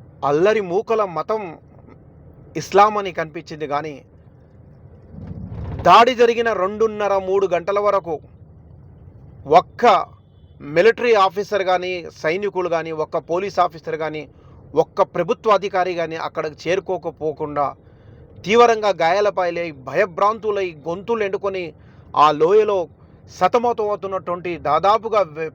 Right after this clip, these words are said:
పదహైదు వందల నుంచి రెండు వేల మంది దాకా ఉన్నటువంటి టూరిస్టులందరినీ భుజస్కంధాలపై ఎక్కించుకొని, గుర్రాలపై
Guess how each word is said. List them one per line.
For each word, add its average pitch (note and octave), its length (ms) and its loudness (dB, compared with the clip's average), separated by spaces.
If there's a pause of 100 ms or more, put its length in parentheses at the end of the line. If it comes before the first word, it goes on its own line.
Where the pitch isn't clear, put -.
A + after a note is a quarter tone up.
పదహైదు F3 340 -2
వందల F3+ 220 -2
నుంచి F3+ 240 -8
రెండు D#3+ 220 -4
వేల D#3+ 200 -2
మంది D#3 280 -4
దాకా F3 280 -2
ఉన్నటువంటి D#3 640 -8 (520)
టూరిస్టులందరినీ F3 920 -2 (400)
భుజస్కంధాలపై F#3 1000 0
ఎక్కించుకొని, E3 560 -8
గుర్రాలపై E3+ 760 0